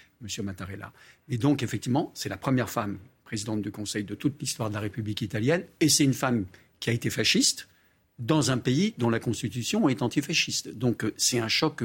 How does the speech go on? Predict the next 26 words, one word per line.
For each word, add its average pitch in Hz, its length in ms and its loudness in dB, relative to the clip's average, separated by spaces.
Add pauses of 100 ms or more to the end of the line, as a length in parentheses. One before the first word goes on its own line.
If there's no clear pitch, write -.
(120)
considérable. 117 560 0 (320)
Alors, 98 120 -6
on 107 60 -2
va 113 160 0
y 117 40 2
revenir, 131 500 4 (240)
euh, 113 180 -12
comment 113 240 0
la 101 120 2
caractériser, 101 640 -4
est-ce 104 100 -6
qu'elle 104 140 -6
est 104 40 -6
fasciste - 440 -8
ou 101 60 -4
pas. 156 220 0 (460)
C'est - 160 0
un 131 80 4
élément 127 300 4
très - 200 -2
important. 151 320 0
Je 160 60 0
voudrais 175 140 0
attirer 170 320 0
quand 165 100 2
même 147 260 4